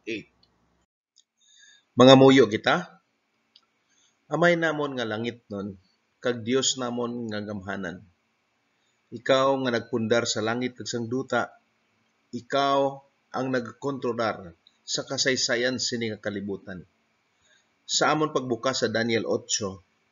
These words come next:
amon ginapangayo ang langit nun nga kaalam agud amon mahangpan pagid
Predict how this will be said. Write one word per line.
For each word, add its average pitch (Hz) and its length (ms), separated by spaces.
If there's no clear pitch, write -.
amon 131 320
ginapangayo 123 560
ang 120 160
langit 139 320
nun 151 400
nga 113 160
kaalam 104 480
agud 110 400
amon 127 320
mahangpan 117 800
pagid 101 320